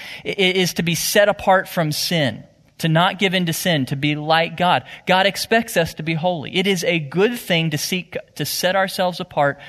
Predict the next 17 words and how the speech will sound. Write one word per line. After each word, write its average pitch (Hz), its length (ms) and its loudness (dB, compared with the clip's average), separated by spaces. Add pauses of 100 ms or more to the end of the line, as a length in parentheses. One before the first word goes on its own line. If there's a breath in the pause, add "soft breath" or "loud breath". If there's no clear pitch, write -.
(160 loud breath)
from 151 240 -2
sin, 139 540 -4 (480 soft breath)
to 190 80 0
be 175 160 2
different 175 580 -2
than 170 140 0
this 165 180 -2
world, 165 340 0
to 156 80 -4
be 165 220 -4
like 156 240 0
God. 147 220 0
That's 196 180 -2
good. 208 240 -2
That's 160 180 -2
not 170 200 -2
legalism. 165 600 -6